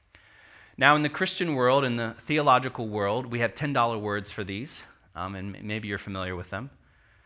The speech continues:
The grace that draws us is prevenient grace. The grace that saves us is what we call justifying grace.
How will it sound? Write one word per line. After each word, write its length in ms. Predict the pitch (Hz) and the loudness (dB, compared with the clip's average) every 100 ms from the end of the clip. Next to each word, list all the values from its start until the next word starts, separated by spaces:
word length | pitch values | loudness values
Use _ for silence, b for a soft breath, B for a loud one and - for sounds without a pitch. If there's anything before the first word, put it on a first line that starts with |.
| b b b | b b b
The 80 | 131 | -2
grace 360 | 127 147 175 - | 4 6 4 2
that 280 | 131 110 | 2 2
draws 400 | 117 135 139 156 | 2 6 8 8
us 320 | 175 190 - - | 6 4 0 -6
is 220 | 139 120 | -6 -6
prevenient 640 | - - 117 143 165 147 | -8 -8 -2 -2 0 -2
grace. 460 | 123 139 175 - - - _ _ _ _ b b b b b b b _ | 2 2 2 -4 -12 -16 _ _ _ _ b b b b b b b _
The 80 | 123 | -2
grace 240 | 135 147 | 4 4
that 140 | 151 123 | 2 -6
saves 360 | - 156 165 | 0 2 2
us 300 | 185 190 - | -2 -4 -8
is 100 | 127 | -10
what 140 | 123 127 | -6 -6
we 80 | 127 | -4
call 280 | - 127 | 0 0
justifying 680 | 110 139 - 156 - 143 139 | 2 -4 -4 -4 0 0 0
grace. 520 | 135 135 160 - - | -2 -4 -4 -10 -12